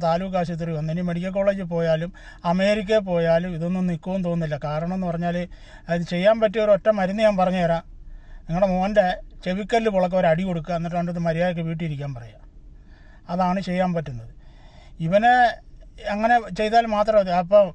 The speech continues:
അഖിൽമാരാർ ഒരു കാര്യം ചെയ്യും, ഒരു വേടനുമായിട്ട് ഒരു വേ-, ഒരു പരിപാടി അവിടെ നിങ്ങളെ കോട്ടാത്തല സംഘടിപ്പിക്ക്. നിൻ്റെ വീട്ടുകാർ പോലും പെണ്ണുമ്പിള്ള മക്കളും പോലും വേടനെ കാണാൻ പോകും, തള്ളന്തേം തള്ളയൊക്കെ. നീ അവിടെ ഒറ്റയ്ക്ക് ഇരുന്ന് ആശം കാണിക്കേണ്ടി വരും. ബലൂൺ കച്ചവടക്കാരനും ഒരു കാപ്പി കച്ചവടക്കാരൻ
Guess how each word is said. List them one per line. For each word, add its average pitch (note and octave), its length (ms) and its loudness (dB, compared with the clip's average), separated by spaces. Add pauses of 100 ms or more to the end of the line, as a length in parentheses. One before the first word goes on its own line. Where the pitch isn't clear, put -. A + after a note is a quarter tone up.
(120)
അഖിൽമാരാർ A#3 540 2
ഒരു A#3 140 -2
കാര്യം G#3+ 200 4
ചെയ്യും, G#3+ 140 0
ഒരു G#3 100 -4
വേടനുമായിട്ട് G#3+ 520 6 (400)
ഒരു F#3+ 160 -4
വേ-, F#3+ 240 6
ഒരു G3+ 180 -4
പരിപാടി G#3 420 6 (160)
അവിടെ G3 220 4
നിങ്ങളെ G3+ 240 6
കോട്ടാത്തല G3+ 480 6
സംഘടിപ്പിക്ക്. F#3 500 -2 (540)
നിൻ്റെ G3 220 2
വീട്ടുകാർ B3 400 2
പോലും A#3 260 2
പെണ്ണുമ്പിള്ള A3+ 440 0
മക്കളും A3+ 300 2
പോലും G#3+ 280 0
വേടനെ G#3 340 4
കാണാൻ F#3+ 240 2
പോകും, D3+ 160 -6 (120)
തള്ളന്തേം F#3+ 360 2
തള്ളയൊക്കെ. F3 360 0 (580)
നീ F#3+ 120 -10
അവിടെ G#3+ 180 8
ഒറ്റയ്ക്ക് A3+ 280 0
ഇരുന്ന് A3 220 2
ആശം G#3 240 4
കാണിക്കേണ്ടി F3+ 340 -2
വരും. E3+ 180 -4
ബലൂൺ G3+ 280 0
കച്ചവടക്കാരനും G3+ 600 4
ഒരു G3+ 120 -2
കാപ്പി G3 280 0
കച്ചവടക്കാരൻ A3 480 6